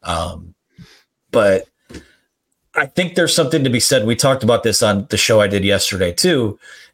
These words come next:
is there's something to be said about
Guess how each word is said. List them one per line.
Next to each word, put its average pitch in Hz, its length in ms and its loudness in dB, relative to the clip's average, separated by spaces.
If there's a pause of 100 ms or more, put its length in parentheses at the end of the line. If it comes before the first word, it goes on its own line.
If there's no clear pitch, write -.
(120)
is 104 400 0
there's 127 240 0
something 196 340 2
to 190 60 2
be 143 140 2
said 135 320 2
about 101 500 0